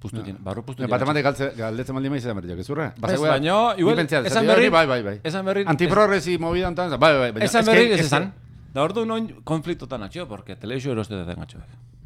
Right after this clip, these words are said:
Speaker 1: Eta sekretu non mantendu. <laughs> Mantendu jat.
Speaker 2: Ah, bai,
Speaker 1: Haudek,
Speaker 2: bai,
Speaker 1: asteko sekretu daudek.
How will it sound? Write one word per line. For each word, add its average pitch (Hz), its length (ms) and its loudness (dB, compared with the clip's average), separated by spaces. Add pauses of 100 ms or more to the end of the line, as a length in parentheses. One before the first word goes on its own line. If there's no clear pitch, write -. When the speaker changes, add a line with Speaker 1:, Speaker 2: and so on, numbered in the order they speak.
(360)
Speaker 1:
Eta 117 160 -6
sekretu 123 340 -6
non 120 80 -4
mantendu. - 440 -6
<laughs> - 760 -18
Mantendu 120 320 -4
jat. 151 260 2
Speaker 2:
Ah, 104 120 -6
bai, 127 180 2
Speaker 1:
Haudek, 220 280 8
Speaker 2:
bai, - 100 -2
Speaker 1:
asteko 175 240 -4
sekretu 139 340 -8
daudek. 110 320 -6